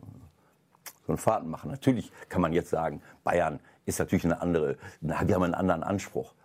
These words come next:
Umso mehr ist es wichtig, dass man diesem Anspruch durch größere Teamarbeit, durch mehr Respekt und durch das Leben von anderen Prinzipien gerecht wird und nicht auf so eine primitive Art und Weise.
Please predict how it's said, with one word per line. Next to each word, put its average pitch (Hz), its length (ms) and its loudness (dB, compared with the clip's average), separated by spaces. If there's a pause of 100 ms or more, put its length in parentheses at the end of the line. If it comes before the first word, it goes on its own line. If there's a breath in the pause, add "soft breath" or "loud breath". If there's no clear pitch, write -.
(440 soft breath)
Umso 214 500 6
mehr 135 460 4
ist 104 160 -6
es 82 180 -2
wichtig, - 380 -2 (220 loud breath)
dass 117 160 2
man 98 140 4
diesem 113 280 6
Anspruch 107 400 2 (200 loud breath)
durch 131 400 4
größere 110 440 4
Teamarbeit, 98 560 2 (200 loud breath)
durch 131 220 4
mehr 101 220 2
Respekt - 420 0 (160 loud breath)
und 101 140 6
durch 107 160 6
das 104 180 2
Leben 107 320 4
von 107 200 0
anderen 127 380 2
Prinzipien 107 580 2
gerecht 92 360 2
wird 85 140 0 (240 loud breath)
und 90 100 6
nicht 104 140 6
auf 82 100 2
so 104 140 4
eine 92 180 -2
primitive 87 640 2
Art - 100 -6
und 71 140 -6
Weise. 76 300 -4